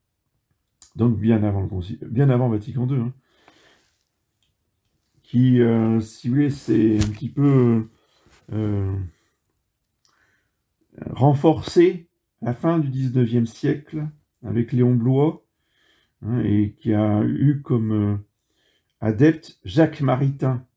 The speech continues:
Donc ça, c'est des noms qui doivent vous dire quelque chose. Hein, c'est des gens qui étaient très célèbres,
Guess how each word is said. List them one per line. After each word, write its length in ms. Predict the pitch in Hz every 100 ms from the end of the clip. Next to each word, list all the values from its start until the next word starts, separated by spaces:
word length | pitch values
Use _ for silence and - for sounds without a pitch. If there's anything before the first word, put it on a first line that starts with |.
| _
Donc 140 | - 98
ça, 160 | 127
c'est 140 | 120 110
des 140 | 110
noms 180 | 120 143
qui 200 | 143 120
doivent 260 | 110 123 113
vous 400 | 107 110 104 104
dire 420 | - 127 110 101
quelque 220 | 113 120
chose. 500 | - 156 165 123 98 - _ - _ _ _ 117
Hein, 80 | 110
c'est 260 | - 139
des 140 | 135 104
gens 260 | 110 117
qui 140 | 110 156
étaient 200 | - -
très 180 | -
célèbres, 600 | 113 - 120 156 123 104